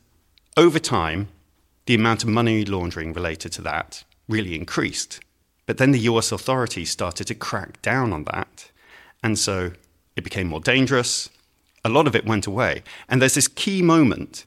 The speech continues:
in about two thousand and nine where one of the guys inside Wirecard simply gets up and leaves with the best clients. So he walks out the door and all their money goes with them. And it's at that point, I think,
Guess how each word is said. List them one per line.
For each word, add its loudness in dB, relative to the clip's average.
in 2
about -2
two 0
thousand -2
and -2
nine -4
where 0
one 2
of 0
the -2
guys -2
inside -2
Wirecard -6
simply -2
gets 0
up -4
and 0
leaves -4
with -6
the -6
best 0
clients. -4
So -2
he 0
walks 2
out 0
the -4
door -6
and 0
all 0
their 0
money 0
goes -6
with -8
them. -14
And 4
it's 2
at -4
that 0
point, -6
I -6
think, -8